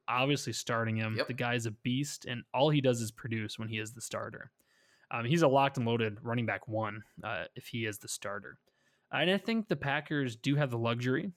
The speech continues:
Speaker 1: of really resting Aaron Jones and letting him get one hundred and ten percent right. So I do think they sit him again, and I think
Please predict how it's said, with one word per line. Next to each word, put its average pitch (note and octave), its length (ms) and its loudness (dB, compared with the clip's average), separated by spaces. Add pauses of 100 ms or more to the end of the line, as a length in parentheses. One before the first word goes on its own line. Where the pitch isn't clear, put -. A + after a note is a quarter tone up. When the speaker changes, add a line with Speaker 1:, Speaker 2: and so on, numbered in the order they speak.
(120)
Speaker 1:
of A#2+ 520 -2 (160)
really C#3 400 6
resting A#2 640 0
Aaron A#2 280 2
Jones B2+ 600 4
and B2 120 -2
letting B2 200 0
him A#2 240 -2
get A#2 220 -2 (220)
one A2+ 180 -6
hundred C3 500 0 (120)
and A2 140 -10
ten B2 180 -4
percent A2 420 -6
right. A#2 380 -4 (420)
So C3+ 120 0
I F3+ 80 2
do E3+ 200 2
think A3+ 180 2
they A#2 100 -2
sit C3 260 0
him A#2 140 0
again, A#2 400 0 (300)
and B2+ 80 0
I A#2+ 80 2
think A#2+ 220 -2